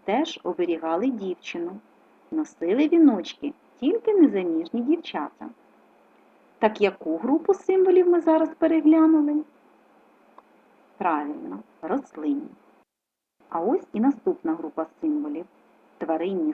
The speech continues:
символи. Чи впізнали ви цього птаха? Лелека — символ сімейного щастя. Є така в народі прикмета: щасливий той двір, де є гніздо лелеки,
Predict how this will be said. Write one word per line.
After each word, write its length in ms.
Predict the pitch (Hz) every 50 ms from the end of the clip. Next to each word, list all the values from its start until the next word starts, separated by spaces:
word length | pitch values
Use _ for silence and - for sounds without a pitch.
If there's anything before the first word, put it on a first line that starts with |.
| - - -
символи. 360 | 147 143 143 139 139 147 - - - - _ _ _ _ _ _ _
Чи 140 | - - 214
впізнали 500 | 214 - 208 185 - 214 269 339 392 381
ви 100 | 392 370
цього 260 | - - 370 370 381
птаха? 500 | 370 - - 214 156 - - - 214 - - _ _ _ _ _ _ _ _ _ _ _ _ _ _ _ _ _ _ -
Лелека — 640 | 202 208 208 202 190 180 160 151 147 - - - - _ _ _ _ _ _ _ _
символ 300 | - 190 185 170 165 156 - _ -
сімейного 540 | 156 156 160 196 254 277 269 247 220 220
щастя. 580 | 214 - - - - - - _ _ _ - - - _ _ _ _ _ _ - - _ _ -
Є 200 | 180 170 196 202
така 260 | 202 202 190 202 185
в 60 | 180
народі 380 | 185 185 180 185 190 185 - 185
прикмета: 600 | - - 202 208 - 196 175 156 147 - - - - _ _ _ _ -
щасливий 600 | - - 190 - - - 208 208 190 185 185 190
той 260 | - - 381 403 339
двір, 300 | 226 - 165 151 143 - - _ _ _ _ _ -
де 80 | - 180
є 220 | 180 214 330 427
гніздо 340 | - 262 226 196 - - 240
лелеки, 560 | 285 330 339 330 269 202 190 185 - - -